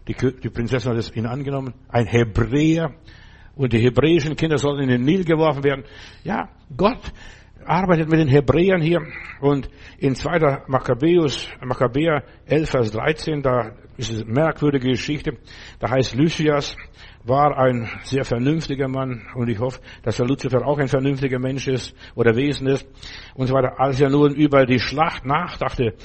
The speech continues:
die er verloren hatte, sah er ein, dass die Hebräer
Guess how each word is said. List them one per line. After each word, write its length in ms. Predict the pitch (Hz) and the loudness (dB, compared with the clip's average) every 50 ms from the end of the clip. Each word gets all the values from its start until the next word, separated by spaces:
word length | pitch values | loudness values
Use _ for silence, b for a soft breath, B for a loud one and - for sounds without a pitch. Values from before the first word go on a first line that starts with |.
| B B | B B
die 120 | - 127 131 | -4 -2 0
er 80 | 127 | 0
verloren 500 | 120 - 127 123 123 139 160 160 156 143 | 0 0 0 0 2 2 2 2 2 2
hatte, 300 | 135 135 - 139 127 120 B B B B B B B | 0 0 2 0 -2 -2 B B B B B B B
sah 320 | 113 95 113 127 139 156 | -6 -2 -2 -2 0 0
er 240 | 143 135 127 127 117 | 2 2 2 2 2
ein, 260 | 117 120 123 123 113 b b b b b | -2 -2 -4 -6 -10 b b b b b
dass 200 | - 120 110 - | -2 -2 0 0
die 140 | - 120 104 | 0 0 2
Hebräer 600 | 110 113 110 107 117 120 143 151 151 143 127 | 2 0 2 2 4 4 4 4 2 2 0